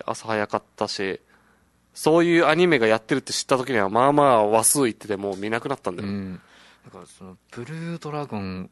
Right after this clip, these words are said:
Speaker 2: で、
Speaker 1: うん。
Speaker 2: なんか、すごい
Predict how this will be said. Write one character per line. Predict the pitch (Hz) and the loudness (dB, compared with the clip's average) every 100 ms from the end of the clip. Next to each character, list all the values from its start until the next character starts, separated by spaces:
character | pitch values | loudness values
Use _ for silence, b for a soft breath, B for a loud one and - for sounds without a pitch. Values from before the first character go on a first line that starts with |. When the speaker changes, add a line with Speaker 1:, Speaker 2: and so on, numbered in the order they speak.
| _ _ _ _ _ _ _ | _ _ _ _ _ _ _
Speaker 2:
で、 | 107 101 92 - _ _ - | -8 -6 -6 -12 _ _ -10
Speaker 1:
う | |
ん。 | 107 98 _ _ _ _ _ - | -8 -10 _ _ _ _ _ -12
Speaker 2:
な | 104 | -10
ん | 104 | -8
か、 | 98 90 | -8 -10
す | - 139 | -10 -10
ご | 135 | -8
い | 117 | -10